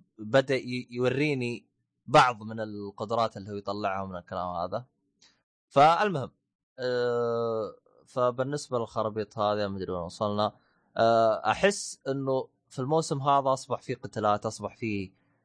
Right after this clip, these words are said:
حركات طيبة. يعني الموسم ال-، الأول يعني ما كا-، كان غالبًا مركز على بناء الشخصية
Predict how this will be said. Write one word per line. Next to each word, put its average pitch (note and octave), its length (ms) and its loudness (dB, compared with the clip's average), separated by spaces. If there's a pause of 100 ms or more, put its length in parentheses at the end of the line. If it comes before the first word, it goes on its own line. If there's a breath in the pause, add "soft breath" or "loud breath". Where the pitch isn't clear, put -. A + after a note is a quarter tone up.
حركات A2+ 520 2
طيبة. G2+ 280 2
يعني F#2+ 240 -2
الموسم A2+ 420 -2
ال-، G#2 280 -4
الأول A2+ 580 2
يعني A#2+ 180 -2
ما D#3 180 2
كا-، - 540 -6
كان F#3+ 240 4
غالبًا F3 380 0
مركز C#3+ 520 -4
على A#2 220 0
بناء A#2+ 280 -2
الشخصية A2+ 800 -4